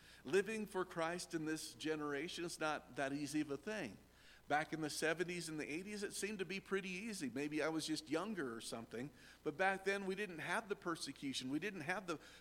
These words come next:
the perversion out in the open like we have now. We weren't called haters of people whose sin God despises and things. So, yeah, that's how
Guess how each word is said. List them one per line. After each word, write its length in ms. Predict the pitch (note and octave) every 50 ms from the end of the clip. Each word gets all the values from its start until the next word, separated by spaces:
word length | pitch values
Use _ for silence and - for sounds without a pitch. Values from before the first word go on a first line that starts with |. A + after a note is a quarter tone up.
| - -
the 80 | D3+ C#3+
perversion 680 | - - F3 E3+ C3+ E3 E3+ E3 D3+ D#3+ D3 C#3 C3 - - -
out 240 | C#3+ D#3 D#3+ D#3 - -
in 140 | D3+ D3
the 160 | C#3+ C#3+ C#3+ D3
open 440 | D3 E3 D#3 - D3+ C3+ A#2+ A#2+ A#2 - - - - -
like 200 | B2 C3+ C#3 C#3 -
we 120 | C#3+ C#3 C3
have 320 | C3+ C#3+ C3+ B2 A#2 A2
now. 400 | A#2+ B2 B2 A#2 G#2+ G2 E2 - - - - - - -
We 120 | D3 E3
weren't 320 | F3+ E3+ F#3+ G#3 G3 G3+ -
called 440 | - - F#3+ A3+ A#3+ A#3 A3+ D#3+ C#3 - - - - - - - - - - -
haters 600 | G3 G#3+ G#3 G3 F#3+ D#3 A#2 A2 - - - - - - - - -
of 160 | D3 D3+ -
people 520 | - F3 F3 E3 - D#3 C#3+ C3+ C3+ A#2+ - - - -
whose 340 | - D#3+ D#3 C#3+ - - - -
sin 480 | - - - - E3 D#3 D3+ D3 C#3 B2+ - - - - - - - - - - - - - - - - -
God 220 | C3+ C3+ C#3 C3
despises 840 | C3+ C3+ - - - C3+ B2 A#2+ A#2+ B2 A2+ A#2 G#2+ G2+ F#2 - - - - -
and 180 | A#2 A2+ G#2+ G2+
things. 320 | - A#2 G#2+ G2 F#2 -
So, 300 | - - C#3+ C3 B2+ B2+ B2+ - - - - - - - - - - - -
yeah, 300 | - F3 F3 F3 E3+ - - G#2 G2+ - - - - - - - - - - - - - - - - - - - - - - - B2+ C3 C3 B2
that's 260 | D#3 D3+ D3+ D3+ -
how 320 | - D3 C#3 C3 C3 C3